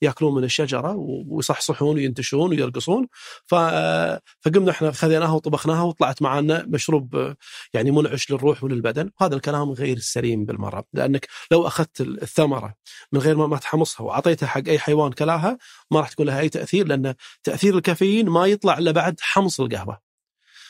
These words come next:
فعلميًا حتى الفكرة هذه خيالية. فلما هذا الرحالة الإيطالي رجع إيطاليا وكتب في مذكراته الحادثة هذه، تلقفوها المؤرخين الإنجليز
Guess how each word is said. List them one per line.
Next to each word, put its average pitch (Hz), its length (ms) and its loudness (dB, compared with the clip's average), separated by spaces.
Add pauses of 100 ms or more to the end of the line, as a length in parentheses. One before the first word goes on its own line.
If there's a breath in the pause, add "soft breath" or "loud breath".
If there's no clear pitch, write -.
(140 loud breath)
فعلميًا 196 880 4
حتى 214 240 2
الفكرة 190 260 2
هذه 175 260 2
خيالية. 120 560 -4 (400 loud breath)
فلما 240 380 6
هذا 208 100 4
الرحالة 185 360 2
الإيطالي 165 720 2 (120)
رجع 165 280 4
إيطاليا 151 400 2
وكتب 151 360 0
في 160 100 2
مذكراته 135 680 0 (140)
الحادثة 131 500 -2
هذه، 170 180 0 (480 loud breath)
تلقفوها 196 840 2
المؤرخين 170 880 2 (180)
الإنجليز 151 560 2